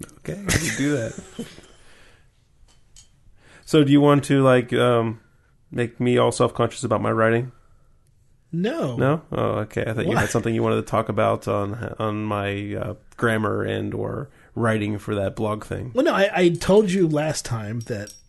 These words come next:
Speaker 2: um, that I wish you wouldn't say "should of" instead of "should have," not because I think less of you because of it, but because I think it makes other people think less of you, and I don't want that to happen.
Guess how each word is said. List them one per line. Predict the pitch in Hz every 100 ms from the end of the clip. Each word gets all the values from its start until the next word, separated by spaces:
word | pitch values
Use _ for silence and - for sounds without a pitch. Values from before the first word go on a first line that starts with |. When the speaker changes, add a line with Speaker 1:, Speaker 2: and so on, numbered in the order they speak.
| - - _ - _ _ _ -
Speaker 2:
um, | 107 107 104 104 104 117 - - - - - - - - - - -
that | 127
I |
wish | 131 135
you | 160
wouldn't | 139 131 135
say | 117 139 117 113 113 - _ _ _ _ _ _ _ _ _ _ _ -
"should | - - 156
of" | - 131 127 107 107 117 - _
instead | 117 - 123
of | 104
"should | - 117
have," | - - 117 110 117 120 - - - - _ _ -
not | 147 165 175
because | 202 160 175 147 135 143 - - - - - -
I | 156
think | 180 - 165 131 151 _
less | 151 151 -
of | 131
you | 127
because | 117 123 127
of |
it, | 131
but | 123
because | 123 120 131 123
I | 127
think | - 135 -
it | 139
makes | 120 131 -
other | 131 117
people | 180 - 113
think | - 104 107
less | 107 110
of |
you, | 117
and | 120
I | 131
don't | 127 139
want | 120 -
that | - -
to |
happen. | - - -